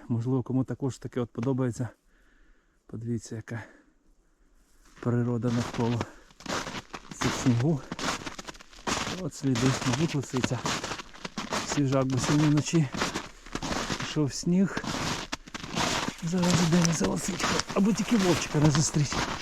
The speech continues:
А лисичка то таке. Отут у нас вовчиків вистачає.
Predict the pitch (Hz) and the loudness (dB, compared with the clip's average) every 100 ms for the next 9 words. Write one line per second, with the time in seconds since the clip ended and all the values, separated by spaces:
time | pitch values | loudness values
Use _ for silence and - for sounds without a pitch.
0 | - - - - - - - 147 160 143 | -10 -14 -10 -4 -2 -4 -4 0 0 2
1 | 175 - 151 156 160 - 123 - - - | 0 0 0 0 2 0 -2 -4 -8 -8
2 | - - - - - - - - - - | -4 -4 -4 -8 -12 -14 -12 -4 -2 -2
3 | - - - 135 175 165 151 165 - - | -8 -12 -8 -2 0 4 6 6 2 -6
4 | - - - - - - - - - - | -12 -14 -4 -2 -2 -8 -14 -16 -10 -4
5 | - - - 135 123 135 - 156 165 151 | -2 -2 -4 0 2 0 -2 0 2 2
6 | - 156 - 123 120 | 2 -2 0 0 0